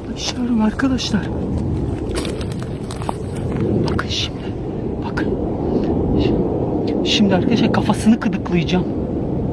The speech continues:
Kafasını kıdıklıyorum. Oğlum. Kafasını kıdıklıyorum. Bir şey yapmıyor ki. Oğlum, yok. Aa, aa, aa, başladı lan.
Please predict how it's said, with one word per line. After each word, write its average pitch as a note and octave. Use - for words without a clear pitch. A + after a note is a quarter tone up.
Kafasını A3
kıdıklıyorum. G3+
Oğlum. G3+
Kafasını -
kıdıklıyorum. A3
Bir -
şey A3+
yapmıyor D4
ki. B3
Oğlum, -
yok. B3
Aa, D4
aa, A4+
aa, A#4
başladı -
lan. -